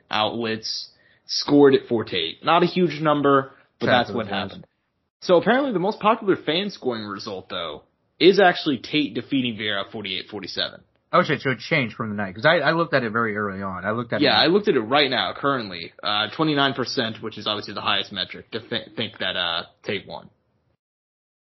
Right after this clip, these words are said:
Speaker 1: So, yeah, I mean, look, I think it's, um,
Speaker 2: Not so out there then. So now I feel a lot
Speaker 1: No.
Speaker 2: better about myself.
Speaker 1: No, I think it's, uh,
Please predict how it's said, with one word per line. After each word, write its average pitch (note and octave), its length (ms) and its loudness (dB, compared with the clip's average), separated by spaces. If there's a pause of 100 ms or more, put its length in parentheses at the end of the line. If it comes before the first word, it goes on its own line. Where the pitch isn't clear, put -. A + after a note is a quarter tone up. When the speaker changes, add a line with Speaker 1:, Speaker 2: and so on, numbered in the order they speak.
(420)
Speaker 1:
So, A2 520 0 (1120)
yeah, - 160 6
I - 80 0
mean, E3+ 160 2
look, F3+ 220 4
I C3+ 160 2
think G3+ 240 -2
it's, F#3+ 220 -2
um, B2+ 640 4
Speaker 2:
Not G3+ 160 2
so - 160 4
out C#3+ 220 4
there G#2 140 -2
then. F#2 220 -14
So C#3 120 -4
now G3 180 4
I A#3 60 -4
feel G3 100 0
a - 20 4
lot D#3 180 4
Speaker 1:
No. - 60 -12
Speaker 2:
better G#2 180 -6
about G2 200 -8
myself. F#2 380 -18 (640)
Speaker 1:
No, A#2+ 180 -2
I A2 240 -2
think A#3 180 -4
it's, A3 220 -6
uh, D3+ 560 4